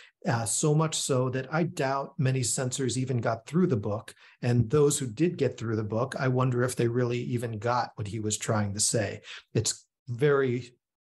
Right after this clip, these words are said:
experimental. It's very contorted in terms of its language.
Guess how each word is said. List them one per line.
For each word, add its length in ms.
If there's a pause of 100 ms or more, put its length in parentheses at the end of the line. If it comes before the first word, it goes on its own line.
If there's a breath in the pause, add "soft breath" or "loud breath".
(120)
experimental. 880
It's 120
very 240
contorted 680
in 80
terms 260
of 100
its 180
language. 680